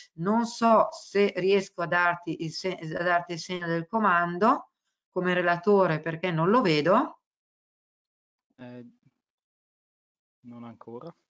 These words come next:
Speaker 1: Eh, non lo vedo. Dimmi
Speaker 2: Ok,
Speaker 1: dove lo trovo.
Speaker 2: sì, ok, a posto, a posto.
Speaker 1: A posto, ecco qui.
Speaker 2: Ok,
Speaker 1: Perfetto.
Speaker 2: ti ringrazio,
Speaker 1: Scusami,
Speaker 2: Virginia,
Speaker 1: ci sono andata
Speaker 2: intanto
Speaker 1: un attimo lunga, ma, eh, eh,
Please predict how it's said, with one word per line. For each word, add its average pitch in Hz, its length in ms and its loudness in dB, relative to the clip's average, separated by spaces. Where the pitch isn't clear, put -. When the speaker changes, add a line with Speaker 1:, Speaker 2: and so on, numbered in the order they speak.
Speaker 1:
Eh, 151 720 -4
non 165 300 -2
lo 196 120 2
vedo. 139 480 0
Dimmi 185 340 2
Speaker 2:
Ok, - 20 0
Speaker 1:
dove 170 240 2
lo 165 140 2
trovo. 170 200 2
Speaker 2:
sì, 139 100 -8
ok, 131 420 -8
a 131 100 -8
posto, 110 400 -10
a 107 60 -10
posto. - 520 -16
Speaker 1:
A - 120 -4
posto, 160 360 -10
ecco 160 380 0
qui. 147 200 -6
Speaker 2:
Ok, - 120 -2
Speaker 1:
Perfetto. 160 600 -2
Speaker 2:
ti 127 80 -16
ringrazio, 120 640 -10
Speaker 1:
Scusami, 277 240 4
Speaker 2:
Virginia, - 20 -2
Speaker 1:
ci 277 100 -4
sono 240 200 -4
andata 233 180 4
Speaker 2:
intanto - 100 -14
Speaker 1:
un 233 60 -8
attimo 247 360 -4
lunga, 247 600 2
ma, 196 300 2
eh, 185 440 2
eh, 165 880 2